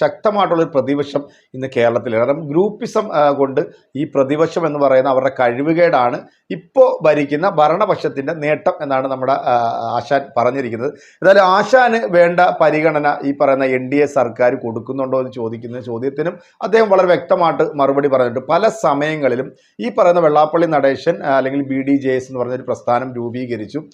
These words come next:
ആ, അവരുടെ അവകാശങ്ങൾ നേടിയെടുക്കാൻ വേണ്ടി അവര് ശക്തമായ രീതിയിൽ ആ പാർട്ടികളുടെയും, ആ, ഇതിൽ സമ്മർദ്ദം ചെലുത്തിയിട്ടുള്ള ഒരു വ്യക്തി കൂടിയാണ്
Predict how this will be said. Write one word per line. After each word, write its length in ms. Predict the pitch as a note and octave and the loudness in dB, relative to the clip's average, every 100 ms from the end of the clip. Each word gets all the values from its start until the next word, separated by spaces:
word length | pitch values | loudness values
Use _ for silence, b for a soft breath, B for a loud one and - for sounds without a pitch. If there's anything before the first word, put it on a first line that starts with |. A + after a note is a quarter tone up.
| b b C#3+ | b b 0
ആ, 40 | C3+ C#3 C#3+ - | 2 2 0 0
അവരുടെ 320 | F3+ A3 A3+ | 0 2 2
അവകാശങ്ങൾ 640 | F3+ F3 F3+ F3+ F#3 F#3+ F3+ | 4 4 4 2 0 -2 -2
നേടിയെടുക്കാൻ 640 | D#3+ D#3+ E3 D3+ D3+ D3 | -2 0 0 0 -2 -2
വേണ്ടി 300 | C#3+ D#3 G3 - | -4 -4 -6 -2
അവര് 240 | G3 A#3 | 0 0
ശക്തമായ 520 | A3 F3+ - F3 E3+ | 0 -2 0 0 2
രീതിയിൽ 500 | E3+ D#3 C#3+ D#3 F3+ G#3+ B B | 0 -2 -4 -2 -2 -4 B B
ആ 80 | - G3 | -2 2
പാർട്ടികളുടെയും, 760 | D#3+ - D3+ D3 C#3 C#3 C#3 B B | 0 0 0 0 2 2 0 B B
ആ, 60 | D3 | 0
ഇതിൽ 200 | C#3+ C#3+ | 2 0
സമ്മർദ്ദം 560 | C#3 B2+ C3+ D3+ D3+ B2+ | -2 -2 0 0 0 0
ചെലുത്തിയിട്ടുള്ള 500 | C#3 B2 B2+ B2+ C3 | -2 -2 -4 -4 -4
ഒരു 60 | |
വ്യക്തി 240 | B2 - A#2+ | -4 -6 -6
കൂടിയാണ് 400 | A#2 A#2 A2 | -2 0 -2